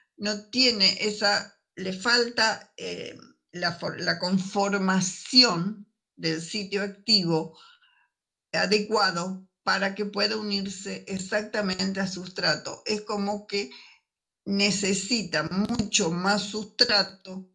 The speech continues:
para poder tener actividad, como se ve acá. De-, fíjense la cantidad de sustrato que necesita para te-, empezar a tener actividad. Fíjense aquí la cantidad de sustrato. Aquí funciona como un, con un K M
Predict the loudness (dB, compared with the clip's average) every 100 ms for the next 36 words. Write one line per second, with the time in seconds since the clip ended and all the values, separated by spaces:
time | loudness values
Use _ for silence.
0 | _ _ _ _ _ 0 2 4 2 -2
1 | -8 _ _ _ _ _ _ -10 -6 -2
2 | -2 -4 _ _ _ _ -4 0 2 2
3 | 0 -6 -8 -4 0 0 0 -4 -4 -4
4 | -4 -4 -2 -2 -2 -4 -8 -8 -4 -6
5 | -4 -4 -4 -4 -2 -2 -4 -4 -6 -4
6 | -4 -8 -8 -4 -4 -6 -14 -12 -10 -10
7 | -10 -10 -6 -6 -6 -8 -10 -10 -10 -6
8 | -2 2 6 4 2 -2 0 0 -2 -6
9 | -4 0 2 0 -2 -4 -2 -2 -2 -4
10 | -4 -2 -2 -2 -14 -18 -6 0 2 2
11 | 2 2 4 6 6 4 0 -4 0 2
12 | 2 0 -2 -2 -6 -6 -6 -4 -4 -2
13 | 2 2 2 0 -2 -2 -2 -2 -6 -10
14 | -6 -2 0 0 0 2 6 6 4 4
15 | 4 2